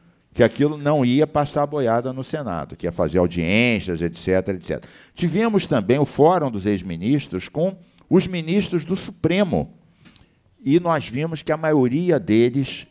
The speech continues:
é contrária ao marco temporal. Então, nós estamos trabalhando em três linhas. Uma linha, o Senado não aprovar.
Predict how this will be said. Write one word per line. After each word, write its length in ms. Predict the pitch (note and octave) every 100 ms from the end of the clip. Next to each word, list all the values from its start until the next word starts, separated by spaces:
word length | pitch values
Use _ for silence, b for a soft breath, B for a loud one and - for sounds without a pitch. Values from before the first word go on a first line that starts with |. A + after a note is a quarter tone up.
| -
é 120 | A2
contrária 760 | C3 D3 C#3+ - A2+ A#2 B2 B2
ao 80 | A#2
marco 400 | G#2 A2 - A2
temporal. 580 | A2 G#2 G#2+ C2+ A#1 - b b b b
Então, 500 | A#2 A#2 - F3 - -
nós 340 | B2+ D#3 F#3
estamos 280 | F3 E3+ E3+
trabalhando 560 | _ D3+ - B2 D3 D#3+
em 200 | D3+ D#3+
três 280 | G3 F3 B2+
linhas. 380 | B2 F3 D3 - _ _ _ _ _ _ _
Uma 300 | C#3 F#3+ F3
linha, 480 | C3 D3 G3 G3+ -
o 80 | D3+
Senado 560 | - D3 A#2+ B2 D#3 D#3
não 200 | D3 F3
aprovar. 600 | F3 F#3 A2+ E2 A1+